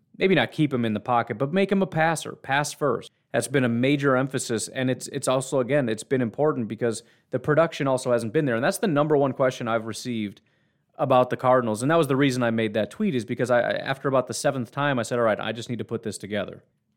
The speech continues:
And I think most people are stunned because I was stunned. We, we just assumed this is another Lamar Jackson, and he's probably got four hundred yards rushing, which is, I think, around what Lamar has right now. I don't feel like looking it up.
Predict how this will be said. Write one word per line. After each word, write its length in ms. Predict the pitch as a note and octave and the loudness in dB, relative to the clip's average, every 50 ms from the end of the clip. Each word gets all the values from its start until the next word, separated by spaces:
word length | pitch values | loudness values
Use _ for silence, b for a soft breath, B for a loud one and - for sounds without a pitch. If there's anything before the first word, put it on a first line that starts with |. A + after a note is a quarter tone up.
| _ - | _ 0
And 160 | C#3 C#3 C3+ | 0 2 2
I 160 | C#3 D3 C#3 | 4 2 2
think 200 | C3+ F#3+ F#3 D#3+ | 4 4 4 4
most 240 | D3+ D3+ D3 - - | 6 4 4 2 0
people 200 | D#3 - - A#2+ | -2 0 0 0
are 60 | G#2+ | -2
stunned 340 | - - - G3 F3+ D3+ C3+ | 0 2 4 4 4 4 2
because 240 | C3 B2 - D3+ D#3 | 2 0 2 2 4
I 120 | F#3 G#3+ | 4 4
was 180 | G#3 D#3 - - | 4 2 0 -2
stunned. 300 | - A2+ G2 F#2+ G#2 - | -4 -6 -6 -6 -8 -10
We, 200 | - B2+ C3+ A2+ | -6 -6 -6 -4
we 180 | A2+ C#3 D3+ | -4 -4 -4
just 200 | D3 D#3 D3 - | -2 -4 -4 -4
assumed 340 | C#3+ - - D#3 D3 C3+ B2+ | -4 -4 -2 0 0 0 0
this 120 | C3 A#2+ | -2 -4
is 100 | C3+ C3 | -4 -4
another 260 | C3 C3 B2+ A#2 B2 A#2+ | -2 0 0 2 2 0
Lamar 380 | A#2 A#2+ A#2 A2+ A2 G#2+ G#2+ | 0 0 0 0 0 0 0
Jackson, 580 | G#2+ A#2+ D3+ E3 E3+ D#3+ - - B2 A2+ A2+ A2 b b b b b b - | 2 2 2 2 2 2 -2 -4 -6 -6 -6 -8 b b b b b b -8
and 260 | - A#2+ A#2+ A2+ G#2+ | -4 -2 -2 0 -2
he's 120 | C3 A#2+ - | -2 -4 0
probably 260 | - C3 B2+ B2+ B2+ | 0 2 2 2 2
got 160 | B2 A#2 A#2 | 2 0 0
four 260 | - - C3+ B2+ A#2+ | -2 -2 0 0 0
hundred 240 | A2+ B2 A#2 A2 G#2+ | 0 -2 -4 -4 -2
yards 260 | A#2 A#2 A2+ A2+ G#2 | 0 0 0 0 0
rushing, 340 | B2 D#3+ E3+ D#3 - B2+ A2+ | 0 0 0 0 0 -2 -4
which 160 | A2 G#2+ - | -4 -4 -4
is, 100 | A2+ G#2+ | -4 -4
I 80 | A2 G#2 | -4 -4
think, 180 | - C#3+ B2+ | -4 -4 -4
around 300 | B2 G#2+ A2 A2 A2 G#2+ | -2 -2 -2 -2 -2 -2
what 160 | G#2 G#2 - G#2 | -4 -6 -6 -6
Lamar 360 | G#2 G2 G#2+ A#2+ B2+ B2 A2 | -6 -4 -2 0 0 0 0
has 220 | G#2+ G2+ G2 F#2 | -2 -4 -6 -6
right 140 | G2+ G2 F2 | -6 -8 -8
now. 120 | G2 G2 | -8 -8
I 60 | G2+ A2 | -8 -8
don't 160 | A2 G#2 - | -8 -10 -8
feel 140 | A2 G#2 G2+ | -8 -6 -6
like 120 | G2 F#2+ | -6 -8
looking 260 | G2+ G2 F#2+ - G2 | -8 -10 -10 -10 -10
it 100 | G2 G#2 | -6 -2
up. 260 | B2 A#2+ A2+ - - | -2 -2 -2 -2 -6